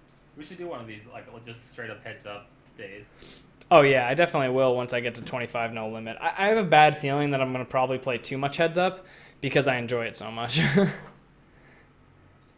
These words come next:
Speaker 1: I
Speaker 2: And,
Speaker 1: never
Speaker 2: like,
Speaker 1: watched
Speaker 2: a lot
Speaker 1: you
Speaker 2: of
Speaker 1: play
Speaker 2: players
Speaker 1: heads up.
Speaker 2: don't, don't, uh, play heads up, so it might be kind of frustrating for them, but if you can learn how to play heads up, that's, I mean,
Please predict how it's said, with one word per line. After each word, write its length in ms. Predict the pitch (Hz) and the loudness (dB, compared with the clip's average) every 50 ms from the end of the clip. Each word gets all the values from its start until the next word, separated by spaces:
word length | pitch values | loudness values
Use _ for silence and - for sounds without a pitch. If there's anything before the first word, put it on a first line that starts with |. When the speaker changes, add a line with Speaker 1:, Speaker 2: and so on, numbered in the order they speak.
| _ _ _ _ - _ _ _ _ _ - | _ _ _ _ -20 _ _ _ _ _ -6
Speaker 1:
I 80 | - | -4
Speaker 2:
And, 80 | 135 139 | 0 2
Speaker 1:
never 0 | |
Speaker 2:
like, 240 | 139 131 131 - - | 4 4 2 2 -2
Speaker 1:
watched 120 | - - | 0 4
Speaker 2:
a 20 | 156 | 6
lot 160 | 175 202 220 | 8 10 10
Speaker 1:
you 40 | 214 | 8
Speaker 2:
of 40 | 180 | 8
Speaker 1:
play 120 | - 175 160 | 6 6 6
Speaker 2:
players 160 | 147 139 131 | 6 4 2
Speaker 1:
heads 100 | 123 - 139 | 2 2 2
up. 60 | 135 135 135 - - - - - - - - - - - 139 | 2 0 -2 -4 -10 -16 -20 -20 -20 -20 -20 -20 -18 -14 -6
Speaker 2:
don't, 60 | 135 | -2
don't, 400 | 135 139 135 135 131 131 - - | 0 2 2 2 0 -2 -4 -2
uh, 240 | 135 120 120 117 113 | -2 0 0 -2 -4
play 280 | - - 135 131 135 | -4 -2 -2 0 2
heads 200 | 135 151 156 156 | 2 0 0 2
up, 220 | 170 170 170 - - | 2 0 0 0 -2
so 200 | - 139 131 131 | -2 0 0 0
it 80 | 127 | 0
might 220 | 123 127 127 123 123 | -2 -4 -6 -6 -6
be 100 | 127 117 | -8 -10
kind 220 | - 123 120 117 | -8 -8 -8 -8
of 80 | 113 - | -8 -8
frustrating 440 | - 120 117 - - 139 143 147 143 | -8 -8 -8 -6 -6 -6 -6 -6 -6
for 80 | 151 | -6
them, 220 | 151 151 151 147 131 | -6 -4 -4 -4 -4
but 300 | 123 113 113 - - - - - - - - - - - - | -4 -4 -4 -6 -8 -12 -20 -20 -20 -20 -20 -20 -20 -12 -10
if 140 | - 120 143 | -8 -4 -4
you 80 | 165 | -2
can 140 | 160 165 147 | -2 0 0
learn 200 | 147 160 165 170 | 2 2 2 2
how 80 | 185 185 | 2 0
to 60 | 180 | 0
play 200 | 185 202 196 190 | 2 2 2 4
heads 200 | 196 196 196 196 | 4 2 2 2
up, 200 | 196 196 190 196 | 0 0 0 0
that's, 380 | 143 139 139 - - - - | -2 -2 -2 -2 -4 -6 -6
I 180 | - - 131 131 | -6 -8 -8 -8
mean, 400 | 123 123 120 117 113 107 110 110 | -8 -8 -10 -10 -12 -14 -16 -18